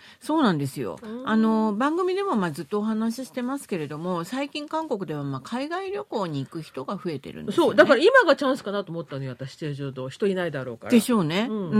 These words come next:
Speaker 1: ん、私もそう思ったんですよ。で、私があの日本に行った時も本当にインチョン空港もコロナ禍以前の活気をもう取り戻していて。
Speaker 2: 私驚いたのは昨日の夜エヌエイチケー終わって、夜の十二時近くに地下鉄に乗ったら、
Speaker 1: はい。
Speaker 2: キャリア持った人いっぱいいたの。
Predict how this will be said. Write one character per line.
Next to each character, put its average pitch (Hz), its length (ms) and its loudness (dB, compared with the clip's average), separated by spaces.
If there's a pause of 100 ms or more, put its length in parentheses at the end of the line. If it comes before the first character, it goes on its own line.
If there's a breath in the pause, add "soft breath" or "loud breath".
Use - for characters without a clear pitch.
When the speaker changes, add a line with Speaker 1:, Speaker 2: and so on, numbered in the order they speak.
(100)
Speaker 1:
ん、 - 20 6
私 254 300 2
も 277 100 4
そ 262 160 2
う - 20 6
思 254 140 4
っ 247 40 -2
た 160 120 0
ん 139 40 0
で 131 120 -4
す 135 100 -6
よ。 110 180 -6 (300 loud breath)
で、 262 200 -2 (200 loud breath)
私 302 340 -4
が 330 220 0
あ 311 40 0
の 311 120 -4
日 269 180 0
本 370 140 0
に 285 100 0
行 - 60 -6
っ - 20 -20
た 208 100 -4
時 214 200 -6
も 180 80 0
本 240 160 0
当 254 60 -4
に 233 100 0
イ 220 100 0
ン 262 80 2
チ 294 100 -4
ョ 285 40 0
ン 277 80 -4
空 269 160 -2
港 160 220 -4
も 151 160 -4
コ 202 140 -4
ロ 220 120 2
ナ 269 140 0
禍 262 100 -6
以 254 180 -4
前 277 120 0
の 151 100 -2
活 156 280 -10
気 185 120 -2
を 185 60 0
も 180 120 -2
う 156 40 -6
取 156 160 -6
り 165 80 -4
戻 208 220 -2
し - 100 -16
て 208 100 0
い - 60 0
て。 339 80 0
Speaker 2:
私 - 100 -2
驚 302 340 2
い - 40 2
た 277 100 2
の 220 80 0
は 180 60 0
昨 196 140 -8
日 247 60 2
の 320 260 -4
夜 294 200 -2
エ 190 80 -2
ヌ 226 120 -2
エ 269 40 0
イ 277 60 -6
チ - 80 -20
ケ 277 80 -6
ー 202 60 0
終 175 80 -2
わ 175 80 -2
っ 175 40 -10
て、 170 220 -6
夜 240 200 6
の 190 140 2
十 190 240 2
二 294 180 -2
時 277 60 -4
近 - 220 0
く 196 100 -2
に 170 80 -4
地 - 100 -12
下 190 120 -2
鉄 196 160 -2
に 180 80 -4
乗 170 80 -2
っ - 20 -4
た 165 140 -6
ら、 156 160 -4 (100)
Speaker 1:
は 202 160 0
い。 208 40 -6
Speaker 2:
キ 330 100 0
ャ 359 60 4
リ 294 100 6
ア 202 100 4
持 180 120 -2
っ 190 40 -4
た 160 120 -6
人 156 140 -8
い 143 40 -4
っ 139 100 -6
ぱ 175 120 -2
い 165 40 -4
い 160 40 -10
た 151 160 -8
の。 117 100 -12